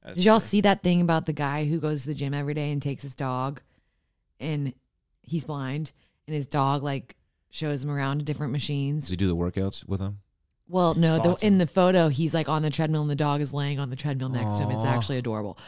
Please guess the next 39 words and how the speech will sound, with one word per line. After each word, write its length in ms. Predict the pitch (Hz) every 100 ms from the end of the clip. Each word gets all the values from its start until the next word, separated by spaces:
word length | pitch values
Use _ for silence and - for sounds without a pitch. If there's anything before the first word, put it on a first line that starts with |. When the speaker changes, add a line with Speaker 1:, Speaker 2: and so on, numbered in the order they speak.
| -
Speaker 3:
That's 140 | 123 180
Speaker 2:
But 120 | 120
then 140 | 185 170
he'll, 200 | 180 170
Speaker 3:
incredible. 0 |
Speaker 2:
like, 300 | 160 - -
the 100 | 156
dog 320 | 151 147 151
will, 200 | 151 143
when 140 | 139
he's 200 | 147 147
ready 220 | 143 147 151
to 80 | 143
go, 240 | 143 139
the 100 | 143
dog 260 | 139 135 143
will 300 | 143 139 135 - _ _
go 160 | 170 151
up 140 | 127
to 80 | -
the 120 | 151
front 420 | 147 143 143 151 - _ _ _
and 120 | 170
get 160 | 156 151
their 100 | 156
attention 460 | 143 143 143 156 147
so 120 | 156
that 140 | 147
they 140 | 139 135
can 180 | 143 131
go 200 | 135 131
show 220 | - 139
him 60 | 135
how 100 | 135
to 60 |
use 240 | 131 131 123
the 80 |
next 240 | 127 127 -
machine. 420 | 127 - 127 139